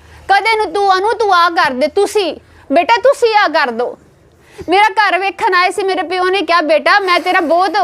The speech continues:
ਕਰਦਾ, ਪਰ ਜਿਹੜਾ ਤੈਨੂੰ ਤੇਰਾ ਸਹੁਰਾ ਮਿਲਿਆ ਨਾ, ਮੇਰੇ ਤੋਂ ਵੱਧ ਪਿਆਰ ਕਰਨ ਵਾਲਾ ਮਿਲਿਆ। ਤੇ ਤੂੰ ਇਹ ਜਾ ਕੇ ਕਹੇਂਗੀ, 'ਪਾਪਾ ਤੁਸੀਂ ਮੇਰੇ ਵਾਸਤੇ ਬਹੁਤ ਵਧੀਆ ਘਰ ਲੱਭਿਆ ਏ।'" ਤੇ ਮੈਂ ਕਹਿੰਦੀ ਹਾਂ, ਮੇਰੇ ਸਹੁਰੇ ਨੇ, ਮੇਰੇ ਦਾਦੇ ਸਹੁਰੇ ਨੇ ਅੱਜ ਤੱਕ ਮੈਨੂੰ ਕਦੇ ਤੂੰ ਵਰਡ ਨਹੀਂ ਮੈਨੂੰ ਸੁਣਿਆ,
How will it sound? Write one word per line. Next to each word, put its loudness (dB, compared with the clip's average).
ਕਰਦਾ, 2
ਪਰ 2
ਜਿਹੜਾ 0
ਤੈਨੂੰ 0
ਤੇਰਾ 0
ਸਹੁਰਾ 2
ਮਿਲਿਆ 0
ਨਾ, 0
ਮੇਰੇ 2
ਤੋਂ 0
ਵੱਧ 0
ਪਿਆਰ 0
ਕਰਨ 0
ਵਾਲਾ 0
ਮਿਲਿਆ। 0
ਤੇ -8
ਤੂੰ -2
ਇਹ 0
ਜਾ 2
ਕੇ -2
ਕਹੇਂਗੀ, 0
'ਪਾਪਾ 2
ਤੁਸੀਂ -4
ਮੇਰੇ 2
ਵਾਸਤੇ -2
ਬਹੁਤ 0
ਵਧੀਆ 2
ਘਰ 0
ਲੱਭਿਆ 0
ਏ।'" -2
ਤੇ 2
ਮੈਂ 2
ਕਹਿੰਦੀ -2
ਹਾਂ, 2
ਮੇਰੇ 2
ਸਹੁਰੇ 2
ਨੇ, -2
ਮੇਰੇ 0
ਦਾਦੇ 0
ਸਹੁਰੇ 0
ਨੇ 2
ਅੱਜ -2
ਤੱਕ -2
ਮੈਨੂੰ 0
ਕਦੇ 0
ਤੂੰ -2
ਵਰਡ 2
ਨਹੀਂ 0
ਮੈਨੂੰ 0
ਸੁਣਿਆ, -6